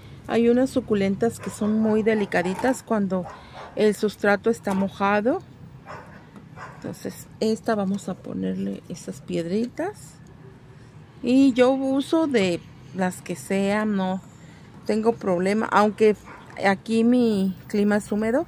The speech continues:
pero no he tenido problema con eso, ¿eh? Que porque le ponga yo piedritas,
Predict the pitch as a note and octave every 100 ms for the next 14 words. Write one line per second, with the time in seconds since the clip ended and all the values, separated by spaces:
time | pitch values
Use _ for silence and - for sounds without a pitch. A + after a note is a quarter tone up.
0 | - - - - - - C#4 D4 D4+ D#4+
1 | E4 D4 C#4+ C#4+ C4+ C4 C4+ A#3+ A3+ G#3+
2 | G3+ F#3+ D4 - - - - - - -
3 | - - - - - - G3 F#3 F#3 F3+
4 | G3 F#3+ G3 A3 A3 A#3+ B3+ A3+ F#3+ G3+
5 | D4